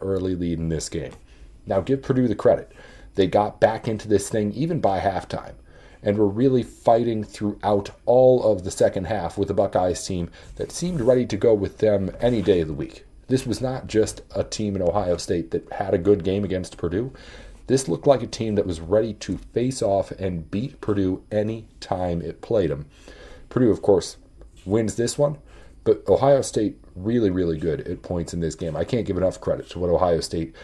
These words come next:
ended up doing in this matchup. Uh, one thing that I was a little bit concerned about was Zach Edey. He, in the first half, I thought a few different times. I don't know what it was Ohio State was doing around him, but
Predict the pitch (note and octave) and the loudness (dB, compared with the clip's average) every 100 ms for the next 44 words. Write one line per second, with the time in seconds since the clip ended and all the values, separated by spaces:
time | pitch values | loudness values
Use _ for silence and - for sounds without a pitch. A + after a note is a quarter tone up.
0 | - - F#2+ F2+ - - F2+ E2+ D2 - | -16 -6 -2 0 -2 -2 -2 -2 -6 -14
1 | - - G2 F2+ - D2+ E2+ D2 - E2 | -18 -6 -4 -4 -8 -6 -4 -4 -6 -4
2 | E2 D2 - - - E2+ E2 - - - | -4 -4 -8 -10 -6 -4 -4 -8 -20 -20
3 | - - - - - A#2+ C#3 E3 C#3+ A#2+ | -20 -20 -20 -20 2 4 6 2 2 4
4 | A2+ G2+ - - G#2+ A2 D3+ E3 D#3 B2+ | 4 2 -8 -4 -2 2 0 0 -2 -4
5 | B2 C3 B2 C#3 - - G#2+ G2 - D#2+ | 0 0 4 2 2 0 0 0 -4 -4
6 | C#2 - - - - - C#3+ D#3+ D#3 D#3+ | -6 -16 -20 -20 -20 -6 0 0 2 2
7 | D3 C3+ A#2+ G#2 F#2+ A#2 A2 C3+ B2 A#2+ | 2 0 2 2 6 4 4 2 2 0
8 | G#2+ D#2 F2 D2+ F#2 G#2 A2 F2 A2 D#3+ | -4 -4 -4 0 4 4 2 4 4 4
9 | B2+ C3 C3 - A2+ A2 - B2+ A#2+ F#2+ | 4 6 4 2 2 2 0 -2 -2 -4
10 | D#2+ - G#2 G#2 D#2+ D2+ F2+ B2+ B2+ D#3 | -6 -4 -2 0 -2 -2 -2 -4 -4 -2
11 | C#3 G#2 | 0 -2